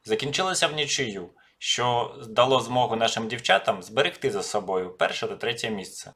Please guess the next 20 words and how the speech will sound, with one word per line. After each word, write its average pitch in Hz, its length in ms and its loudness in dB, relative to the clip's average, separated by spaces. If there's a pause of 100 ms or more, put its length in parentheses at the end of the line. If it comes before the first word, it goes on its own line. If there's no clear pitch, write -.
Блискуча 113 680 2
гра 104 380 12
Вікторії 110 520 4
та 113 200 6
Олени, 110 540 4
які 110 380 0
єдині 123 680 0
пройшли 104 460 0
всю 101 240 -6
дистанцію 190 580 0
без 101 180 -4
поразок. 98 600 6 (400)
Ольга 143 380 8
та 120 160 6
Юля 135 420 2
зіграли 131 460 6
дещо 143 560 4
нижче 147 440 0
очікувань 107 800 2
вболівальників. 110 880 4